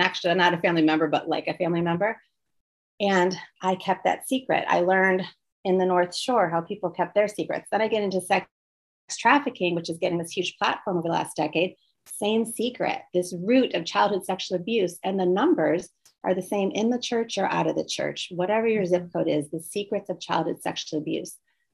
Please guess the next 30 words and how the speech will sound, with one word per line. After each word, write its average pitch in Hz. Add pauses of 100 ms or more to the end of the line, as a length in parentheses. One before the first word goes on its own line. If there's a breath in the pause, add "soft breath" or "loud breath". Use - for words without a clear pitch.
But -
the 170
last 180
decade, 180
I 160
think 170
what 160
mostly 170
blew 170
me 165
away 170
was 160 (360)
the 180
amount 175
of 165
survivors 165
that 160
we 160
worked 165
with, 277 (240)
that 214
their 175
abuse 160
started 151
in 214
their 240
youth 294
group 147 (460)
and 165
their 170